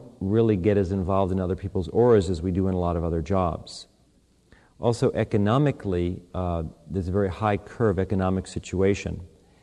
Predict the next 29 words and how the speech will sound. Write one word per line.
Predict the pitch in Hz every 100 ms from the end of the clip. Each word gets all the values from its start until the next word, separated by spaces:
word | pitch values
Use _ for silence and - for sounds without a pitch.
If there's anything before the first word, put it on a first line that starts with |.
| _ _
And | 92 98
if | 101
one | 98
practices | - 107 107 95 107 92
meditation, | 95 90 - 139 131 104
it's | 90 -
necessary | 98 101 98 95 90
to | 90
create | - 101
a | 92
level | 92 85
of | 87
insulation | 90 90 87 92 120 - 90
from | 85 82
the | 82
world. | 87 98 73 - - _ _ _ _ _ _ _ _ _ _ _
And | 101
if | 95
you | 98
don't | 104 101
live | 95
in | 92
a |
Buddhist | 87 92 90
monastery | 92 101 104 92 87
in | 85
the | 80
Far | - 82 -
East, | 98 104 90 - -